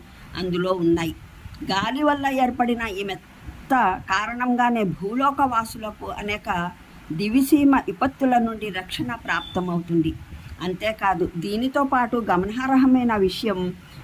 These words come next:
ఏమిటంటే, ఈ వాయువు భూ ఉపరితలాన భ-, వాతావరణం అంతా నిండి ఉండటమే కాదు, అప్పుడప్పుడు విభిన్న విధాలుగా వీ-, వీచుతూ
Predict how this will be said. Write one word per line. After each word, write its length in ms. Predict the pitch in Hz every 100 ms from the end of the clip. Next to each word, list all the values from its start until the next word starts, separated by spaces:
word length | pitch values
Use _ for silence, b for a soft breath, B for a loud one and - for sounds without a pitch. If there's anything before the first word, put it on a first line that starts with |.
| -
ఏమిటంటే, 540 | 202 233 247 233 220 220
ఈ 180 | 220 208
వాయువు 920 | 180 185 214 262 254 208 185 185 - - - 160
భూ 200 | 240 -
ఉపరితలాన 1000 | 277 269 262 254 240 226 220 220 190 180 - - - - 160
భ-, 120 | 202 -
వాతావరణం 680 | 185 214 254 269 262 254 233
అంతా 320 | 196 190 226
నిండి 340 | 214 180 196 240
ఉండటమే 640 | 208 208 190 190 196 208
కాదు, 380 | 190 165 160 165 - - -
అప్పుడప్పుడు 560 | 185 - 254 262 269 269
విభిన్న 460 | 220 185 233 233
విధాలుగా 840 | 208 175 190 226 240 247 226 196 165 - - - -
వీ-, 160 | 202 - -
వీచుతూ 640 | 214 254 254 - 214 208